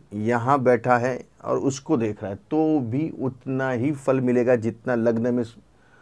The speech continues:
बैठा हुआ प्लैनेट्स देता है। जैसे यहाँ शुक्र बैठा हुआ है तो वो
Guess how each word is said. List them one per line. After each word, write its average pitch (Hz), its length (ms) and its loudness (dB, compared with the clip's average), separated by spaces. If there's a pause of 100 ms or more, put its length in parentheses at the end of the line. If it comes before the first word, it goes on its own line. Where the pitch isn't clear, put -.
(380)
बैठा 127 300 4
हुआ 117 280 4 (200)
प्लैनेट्स 113 380 0
देता 101 280 -4
है। 101 60 -4
जैसे 117 240 0
यहाँ 135 200 2
शुक्र 139 320 2
बैठा 120 260 2
हुआ 92 280 -4
है - 120 -16 (1000)
तो 98 60 -4
वो 160 420 2